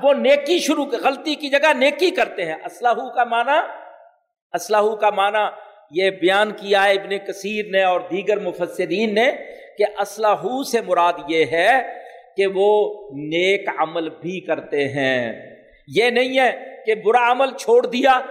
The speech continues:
لیکن نیکی، نیکی نہ کی، نہیں۔ توبہ کا معنی پلٹ آنا ہے اللہ کی طرف، اللہ کے دین کی طرف رجوع کرنا، پورا پورا پلٹ آنا، یہ توبہ ہے۔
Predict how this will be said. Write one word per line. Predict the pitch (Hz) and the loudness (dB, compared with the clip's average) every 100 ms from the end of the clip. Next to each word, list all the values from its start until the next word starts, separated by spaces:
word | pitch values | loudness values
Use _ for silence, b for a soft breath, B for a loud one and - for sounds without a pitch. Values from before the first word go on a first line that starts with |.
| - - | -14 -8
لیکن | 175 - 170 | -6 -4 -2
نیکی، | 180 - 196 175 156 147 | -4 -4 -6 -6 -6 -4
نیکی | 160 165 170 | -4 -4 -2
نہ | 170 190 - | 0 -2 -6
کی، | 190 185 - _ | -12 -12 -20 _
نہیں۔ | 151 147 113 - - - _ _ _ _ _ _ _ _ _ _ _ _ _ | -4 -4 -6 -14 -20 -20 _ _ _ _ _ _ _ _ _ _ _ _ _
توبہ | 254 277 302 | 2 4 4
کا | 311 311 | 2 2
معنی | 277 294 339 339 - | 0 2 2 0 0
پلٹ | 330 359 339 | 2 4 2
آنا | 277 269 262 | 2 2 2
ہے | 233 | 2
اللہ | 247 262 339 349 | -2 2 2 2
کی | 302 - | -2 -2
طرف، | 233 190 - | -2 -2 -6
اللہ | 240 233 302 311 | -6 2 2 2
کے | 311 294 | 0 0
دین | 277 339 330 | 2 2 2
کی | 311 339 | -2 0
طرف | 226 196 | 0 0
رجوع | - 170 214 254 370 370 | -4 -6 -4 2 2 4
کرنا، | 269 233 226 202 | 0 0 -2 -4
پورا | - 302 339 370 | -6 -6 2 2
پورا | - 311 311 | 0 0 2
پلٹ | 285 277 269 262 | 2 2 0 0
آنا، | 226 202 185 139 - - _ 185 | -2 -2 -2 -4 -10 -20 _ -2
یہ | 285 302 | 0 4
توبہ | 226 208 202 | 4 6 4
ہے۔ | 156 | 2